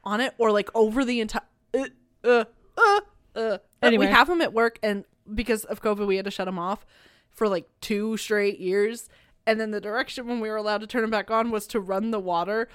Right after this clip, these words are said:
Speaker 1: for five to ten minutes until it was clear again.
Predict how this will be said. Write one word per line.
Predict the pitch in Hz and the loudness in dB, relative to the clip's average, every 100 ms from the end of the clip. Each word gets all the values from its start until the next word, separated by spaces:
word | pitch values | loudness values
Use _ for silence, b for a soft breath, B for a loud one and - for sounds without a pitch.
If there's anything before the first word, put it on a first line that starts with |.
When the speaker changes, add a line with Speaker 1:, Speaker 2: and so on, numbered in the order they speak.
| b b | b b
Speaker 1:
for | 226 196 | -2 0
five | 202 - 196 | 0 -2 -2
to | |
ten | 208 208 196 | -4 -4 -4
minutes | 190 220 - | -4 -6 -6
until | 220 - 220 202 | -6 -2 -2 -2
it | 202 196 - - _ | -4 -8 -12 -16 _
was | 233 214 202 | -4 -4 -4
clear | - 233 202 | -4 -2 -2
again. | 190 180 160 202 | -4 -8 -10 -12